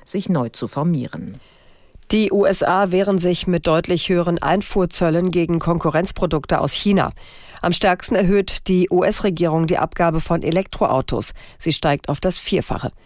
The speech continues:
Speaker 2: Der Zollsatz beim Import von Solarzellen verdoppelt sich. Auch für bestimmte Stahl- und Aluminiumprodukte,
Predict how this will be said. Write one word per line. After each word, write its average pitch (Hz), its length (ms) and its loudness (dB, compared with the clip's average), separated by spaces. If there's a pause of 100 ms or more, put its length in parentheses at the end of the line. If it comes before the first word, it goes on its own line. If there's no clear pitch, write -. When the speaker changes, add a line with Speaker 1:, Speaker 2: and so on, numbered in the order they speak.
(380)
Speaker 2:
Der 175 100 0
Zollsatz 196 440 2
beim 190 240 2
Import 180 440 2
von 170 200 -2
Solarzellen 170 680 0
verdoppelt - 460 0
sich. - 260 -8 (520)
Auch 151 140 2
für 165 140 2
bestimmte 165 380 0
Stahl- 165 440 2
und 180 180 -2
Aluminiumprodukte, 175 1080 2